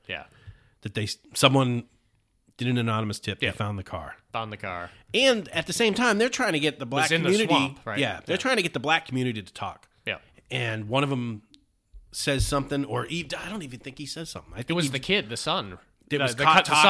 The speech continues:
Speaker 2: talking,
Speaker 1: from, uh, Family Matters.
Speaker 2: and they chased his ass down
Speaker 1: Yep.
Speaker 2: and, and beat him up and put a rope around his neck and pretended they were gonna hang him, and they didn't. And
Speaker 1: Yep.
Speaker 2: they were like, "Keep your mouth shut."
Speaker 1: Yep.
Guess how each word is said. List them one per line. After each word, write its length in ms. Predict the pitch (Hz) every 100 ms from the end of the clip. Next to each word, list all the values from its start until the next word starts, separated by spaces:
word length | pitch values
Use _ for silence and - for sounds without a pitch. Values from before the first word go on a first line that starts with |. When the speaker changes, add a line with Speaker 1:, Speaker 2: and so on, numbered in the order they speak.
| 190
Speaker 2:
talking, 100 | 135
Speaker 1:
from, 200 | 175 156
uh, 120 | 143
Family 300 | 135 165 185
Matters. 420 | 117 110 101 117 -
Speaker 2:
and 140 | 120
they 100 | 143
chased 340 | 139 151 147 -
his 120 | 135
ass 240 | 135 135
down 380 | 143 143 139 135
Speaker 1:
Yep. 140 | 147
Speaker 2:
and, 220 | 123 127 123 - -
and 460 | 113 110 104 98
beat 160 | 107 131
him 100 | 127
up 320 | 135 123 _ -
and 100 | 107
put 140 | 131
a 40 | 123
rope 340 | 107 135 139
around 160 | 120 110
his 100 | 101
neck 220 | 110 104
and 80 | 95
pretended 400 | - 127 117 107
they 80 |
were 80 | 104
gonna 160 | 104 92
hang 220 | 120 117
him, 100 | 101
and 80 | 95
they 60 |
didn't. 340 | 95 127 104 101 _
And 80 | 107
Speaker 1:
Yep. 40 | 101
Speaker 2:
they 40 |
were 80 | 104
like, 180 | 98 -
"Keep 180 | 113 107
your 60 |
mouth 180 | 120 113
shut." 280 | - 90 - _
Speaker 1:
Yep. 120 | -